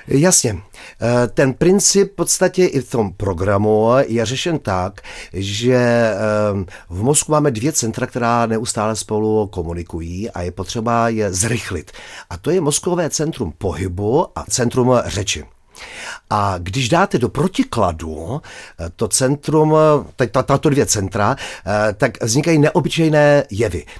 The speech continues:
Například v mateřských školách se tleská do rytmu, zpívá do rytmu, eh,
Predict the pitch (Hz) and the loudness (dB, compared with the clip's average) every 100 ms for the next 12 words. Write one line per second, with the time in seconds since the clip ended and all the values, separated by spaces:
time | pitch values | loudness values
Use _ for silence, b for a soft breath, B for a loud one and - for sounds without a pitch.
0 | - 107 - 107 82 107 165 220 - - | -8 -6 -6 -6 -4 -2 0 -2 -2 -6
1 | - 113 131 143 143 B - - - 127 | 0 2 4 4 0 B -6 -4 0 2
2 | - 135 127 117 120 123 - 110 107 - | 2 2 0 2 2 0 -2 -4 -2 -4
3 | 131 127 127 127 117 120 117 107 104 104 | -4 0 2 2 2 -2 -2 -2 -2 -2
4 | - - 101 | -4 -12 -2